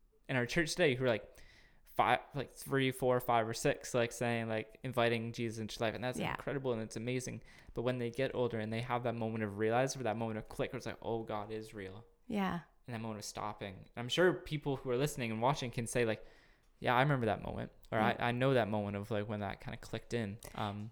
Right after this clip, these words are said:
Speaker 2: But, you know, I think that it is good to encourage kids young like that, even if
Speaker 1: Mm-hmm.
Speaker 2: they don't, e-, even if maybe their faith isn't quite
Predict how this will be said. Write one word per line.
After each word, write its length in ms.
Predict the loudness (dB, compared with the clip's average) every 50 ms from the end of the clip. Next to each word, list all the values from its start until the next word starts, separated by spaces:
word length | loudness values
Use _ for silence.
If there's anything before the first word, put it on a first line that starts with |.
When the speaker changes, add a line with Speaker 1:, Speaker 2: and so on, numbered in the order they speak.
| -12 _ -2
Speaker 2:
But, 100 | -2 0
you 120 | 0 0
know, 220 | 0 0 0 0 0
I 100 | -2 -4
think 280 | -4 -4 -6 -6 -4 -4
that 140 | -4 -2 -2
it 140 | -2 0
is 200 | -2 -2 -2 -4 -8
good 420 | -4 0 0 0 0 0 -2 -4 -4
to 160 | -2 -2 -2
encourage 640 | -2 -2 -4 -4 -2 0 2 2 0 0 -2 -6 -6
kids 640 | -6 -4 -2 0 0 0 -2 -4 -8 -8 -8 -8 -8 -4
young 300 | 0 2 4 4 4 4 4
like 220 | 2 2 2 2
that, 280 | 2 4 4 4 4 2 2
even 220 | 4 6 8 8
if 100 | 6 6
Speaker 1:
Mm-hmm. 80 | 6 6
Speaker 2:
they 100 | 4 6
don't, 400 | 6 4 4 4 2 2 -2 -8 _ _ _ -20 -20 -20 _ _ _ _ _ _ _ _ _ _ _ -20 _ _ _ _ _ _ _ _
e-, 100 | -10 -10 -10 0 4
even 260 | 4 6 6 6 2
if 140 | 2 2 2
maybe 300 | 0 2 4 4 4 4
their 160 | 4 2 2
faith 320 | 0 0 0 0 0 2 0
isn't 280 | 0 0 0 -2 -2 -4
quite 320 | -2 0 2 2 0 -2